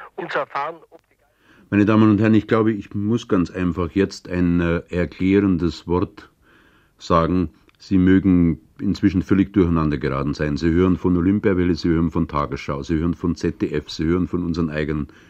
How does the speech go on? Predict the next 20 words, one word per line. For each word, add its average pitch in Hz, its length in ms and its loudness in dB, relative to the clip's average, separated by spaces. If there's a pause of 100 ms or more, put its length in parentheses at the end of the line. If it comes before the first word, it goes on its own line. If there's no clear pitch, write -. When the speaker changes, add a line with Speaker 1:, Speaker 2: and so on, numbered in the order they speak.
(120)
Speaker 2:
Berichterstattern. 87 840 -2 (480)
Ich - 120 -12
muss 101 180 2
ganz 98 200 0
ehrlich 98 260 0
gestehen, 98 420 2
wir 98 180 6
wissen 95 380 0 (480)
gar 95 160 0
manches 92 420 2
Mal 90 280 4
inzwischen 92 400 0
selber 101 320 4
nicht 87 340 -2
mehr, 80 240 0
auf 78 180 -8
welcher 87 320 0
Welle 87 320 2
wir 71 160 -2
sind. 92 320 0